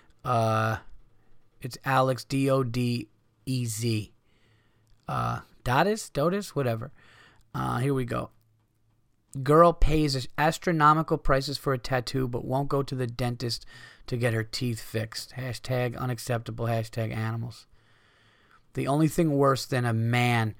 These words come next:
with fucked up, gross brown teeth is a woman with one. Okay, this one is from, uh, Eddie and D. Uh, okay, at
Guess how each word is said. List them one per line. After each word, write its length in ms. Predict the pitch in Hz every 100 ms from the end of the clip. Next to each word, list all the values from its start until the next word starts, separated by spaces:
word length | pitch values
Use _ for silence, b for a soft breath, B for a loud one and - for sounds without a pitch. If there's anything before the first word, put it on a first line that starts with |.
| b b
with 160 | 120 110
fucked 540 | - - 131 120 -
up, 240 | 123 113 -
gross 340 | 120 117 113
brown 380 | - 113 110 110
teeth 320 | - 113 104
is 100 | 101
a 80 | 104
woman 380 | 101 110 104 98
with 160 | -
one. 240 | - 113 110 - - b b b b b b b b b b b b b b b b b b b -
Okay, 480 | 131 127 113 110 110
this 280 | 151 -
one 180 | 160 151
is 200 | 131 131
from, 640 | - - 127 120 117 113 107 B B B B B - - - - - - - -
uh, 220 | 123 120 - -
Eddie 280 | 139 160 170
and 200 | 151 131
D. 360 | 123 175 240 - - - - - - - - - - - b b b - 135 127 -
Uh, 380 | 65 65 65 - - -
okay, 300 | 131 120 123 -
at 200 | 151 147